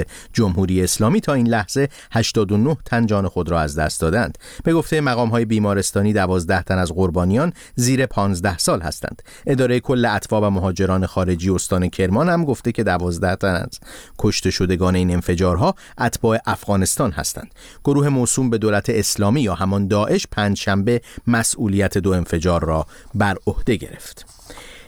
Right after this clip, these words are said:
در همین حال دادستان کل ایران از دادستان‌های عمومی و انقلاب کشور خواسته با کسانی که به گفتهٔ او در فضای مجازی و رسانه‌ای محتوای کذب و خلاف قانون و دارای وصف مجرمان تولید، انتشار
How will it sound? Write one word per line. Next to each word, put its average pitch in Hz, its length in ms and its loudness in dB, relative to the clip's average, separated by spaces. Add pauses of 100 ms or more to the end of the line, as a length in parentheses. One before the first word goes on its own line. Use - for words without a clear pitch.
در 170 160 2
همین 226 220 2
حال 214 160 2
دادستان 185 880 0
کل 175 420 0
ایران 123 600 2
از 92 220 -4
دادستان‌های 107 640 2
عمومی 107 400 2
و 139 40 2
انقلاب 107 480 2
کشور 123 480 0
خواسته 107 420 -2
با 131 120 2
کسانی 107 440 0
که 143 220 0 (460)
به 110 100 2
گفتهٔ 104 300 0
او 110 220 0
در 92 160 0
فضای 95 400 0
مجازی 92 520 2
و 92 80 4
رسانه‌ای 90 680 2
محتوای 92 540 2
کذب 90 340 -2
و 87 40 4
خلاف 85 380 -2
قانون 87 440 0 (320)
و 107 100 2
دارای 98 460 2
وصف 95 340 -2
مجرمان 101 720 2
تولید، 95 440 0
انتشار 95 540 0